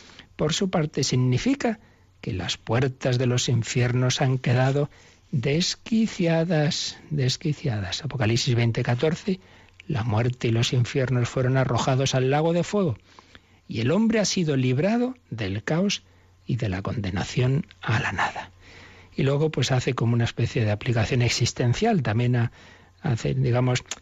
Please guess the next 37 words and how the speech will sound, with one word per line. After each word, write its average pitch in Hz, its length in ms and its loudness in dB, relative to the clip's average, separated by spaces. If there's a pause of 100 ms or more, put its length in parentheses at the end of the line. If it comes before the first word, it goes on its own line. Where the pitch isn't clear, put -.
(120)
a 143 80 -2
nuestra 117 360 0
vida. 160 380 0
También 113 260 -2
en 120 40 2
nuestra 120 240 2
vida 123 180 2
muchas 120 240 0
veces 117 140 0
estamos 127 340 0
como 120 180 -2
una 113 120 2
especie 131 360 -2
de 110 120 0
Seol, 127 520 2 (440)
de 113 140 -2
infiernos 120 840 0 (180)
en, 113 340 0
en 127 100 -2
esta 135 280 0
vida. 113 260 2
Dice 110 320 0
así, - 200 -4 (640)
como 127 360 0 (360)
el 135 120 0
Señor 120 500 0 (340)
ha 117 100 -2
bajado 127 380 2
al 131 100 2
es-, 113 220 -2
al 120 140 0
abismo 156 540 0 (260)
del 113 200 0
extremo 156 560 0
desamparo 139 800 0 (280)
para 160 220 2
vencerlo 202 800 0